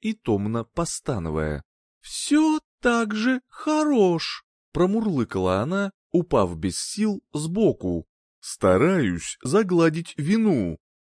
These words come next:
Я чмокнул ее в лобик. "А где Мия?" "Эйгон, нельзя говорить о других девушках сразу после секса,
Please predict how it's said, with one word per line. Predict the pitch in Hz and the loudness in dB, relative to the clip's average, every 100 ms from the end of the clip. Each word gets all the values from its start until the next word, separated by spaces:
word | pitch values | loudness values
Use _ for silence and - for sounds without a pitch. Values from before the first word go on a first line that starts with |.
| _ | _
Я | 92 151 196 - | -4 -2 -2 -6
чмокнул | _ - 165 214 214 220 226 | _ -6 -2 -2 -2 -4 -2
ее | 226 165 127 139 - | -2 0 2 2 -2
в | 131 | -2
лобик. | 180 143 85 85 - _ _ _ - | 2 2 0 -6 -8 _ _ _ 0
"А | 90 | 2
где | 95 104 170 202 - | 2 0 2 2 0
Мия?" | 170 226 196 107 85 80 - _ _ _ _ | 0 0 0 2 2 0 -4 _ _ _ _
"Эйгон, | 294 302 220 165 165 160 156 _ 285 | 2 4 2 2 0 -2 -8 _ -6
нельзя | 320 311 226 220 170 | -2 -2 2 2 4
говорить | 185 226 214 160 - | 2 2 0 -2 -4
о | 214 | -4
других | 202 233 185 160 147 | -2 -2 -2 -4 0
девушках | 269 302 202 - - 120 117 - | 2 4 2 -4 -2 -2 -2 -12
сразу | - 240 294 294 302 | -6 -2 0 0 -2
после | - 214 - 240 | 0 -2 -2 -4
секса, | 254 - 294 165 - - 131 | -4 0 0 0 -4 -2 -2